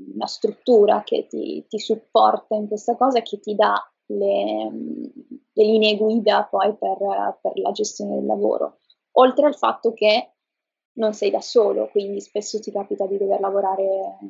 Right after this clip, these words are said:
in team, confrontarti con le altre pers-, con altri professionisti, altre figure che possono essere i redattori, piuttosto che i content designer, ehm,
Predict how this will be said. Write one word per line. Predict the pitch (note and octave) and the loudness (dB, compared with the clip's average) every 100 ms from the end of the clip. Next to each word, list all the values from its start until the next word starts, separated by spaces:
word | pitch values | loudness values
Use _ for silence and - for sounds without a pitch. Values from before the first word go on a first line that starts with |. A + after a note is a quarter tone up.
| _ G3+ G3 | _ -20 -10
in | G3+ A3 A3+ | -2 0 0
team, | B3 A#3 A#3 A#3 A3+ A#3 _ - | 0 2 4 4 2 -2 _ -8
confrontarti | G#3 G#3 G#3 G3+ G3 G3 G3+ | -6 -2 -2 2 0 -2 -6
con | G3 | -4
le | F#3+ | 0
altre | G3 - G3+ | -2 -2 -4
pers-, | - - - - | -4 -6 -12 -2
con | G#3 G3+ - | 0 2 0
altri | G3 G3+ G#3+ G#3+ | 2 2 2 0
professionisti, | G#3 G3+ A3 - G#3+ G#3+ G#3+ G#3 - G3+ | 0 -4 -4 -6 -6 -4 -4 -8 -2 0
altre | G3 F#3+ - | 0 -2 -10
figure | - G#3 G#3 G3+ G#3 | -10 -2 4 4 4
che | G#3 G3+ | 0 -4
possono | G3 - G#3 G#3 | -6 -6 -8 -8
essere | - - G#3 - - - - | -8 -2 0 2 0 -4 -6
i | A3 | -2
redattori, | G3 F#3+ F#3+ _ G#3 G3+ G3 G3 G3 | 0 0 0 _ 4 6 6 2 0
piuttosto | G3 F#3+ F#3+ - G3+ | -2 -2 -6 -8 -6
che | F#3 | -2
i | F#3 F#3 F#3 F3 - | 0 0 -2 -6 0
content | F#3+ G3 F#3+ F#3+ G3 | 0 0 -6 -8 -8
designer, | G3 - G3 G3 G3+ F#3+ F#3+ | -8 0 2 2 0 -6 -6
ehm, | F#3 F#3 F#3 F#3+ | -6 -8 -10 -14